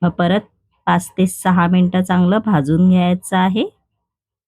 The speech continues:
बघू शकता आपलं भाजून झालेलं आहे. त्यानंतर इकडे मी खलबत्ता घेतलेला आहे, बघू शकता तुम्ही.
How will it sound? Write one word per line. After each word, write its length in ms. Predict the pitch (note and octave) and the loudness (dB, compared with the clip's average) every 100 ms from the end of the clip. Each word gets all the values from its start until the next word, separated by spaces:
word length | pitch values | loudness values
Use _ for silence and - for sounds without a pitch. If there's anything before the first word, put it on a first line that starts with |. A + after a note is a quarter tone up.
| _ | _
बघू 200 | D#3+ D#3+ | -2 0
शकता 400 | F3+ F#3 - C#4 G4+ _ _ _ | 0 -2 -2 -4 -4 _ _ _
आपलं 300 | F3 - E3+ | -6 -2 0
भाजून 500 | F3 F#3 C3+ F#3+ A3 | 2 2 2 0 0
झालेलं 500 | F3+ D#3+ C#3 D3 D#3+ | 0 -2 -2 0 0
आहे. 300 | F3 F3 F3 F#4+ - _ _ _ _ _ _ _ _ _ _ _ _ _ _ _ _ _ _ _ _ _ _ _ _ - | 0 0 -2 -4 -8 _ _ _ _ _ _ _ _ _ _ _ _ _ _ _ _ _ _ _ _ _ _ _ _ -4
त्यानंतर 420 | E3+ F3 E3+ F#3 | 0 2 0 -2
इकडे 280 | E3+ F3+ F3+ | -2 0 2
मी 140 | G#3+ F4 _ _ _ | 2 -2 _ _ _
खलबत्ता 480 | E3+ D3+ E3 - F3+ | -2 0 -2 -4 -4
घेतलेला 500 | F#3+ F3+ F3+ F#3 F#3 | -2 -2 0 2 2
आहे, 300 | F#3 F3+ F4 - _ _ _ _ _ _ _ _ _ _ _ _ _ _ _ _ _ _ _ _ _ _ _ _ _ _ _ _ _ _ _ _ _ _ _ _ _ _ | 2 0 -2 -6 _ _ _ _ _ _ _ _ _ _ _ _ _ _ _ _ _ _ _ _ _ _ _ _ _ _ _ _ _ _ _ _ _ _ _ _ _ _
बघू 200 | D3+ D3+ | 0 0
शकता 340 | - F3+ - F#3 | -2 -6 -4 -2
तुम्ही. 200 | G3 A3+ | 2 2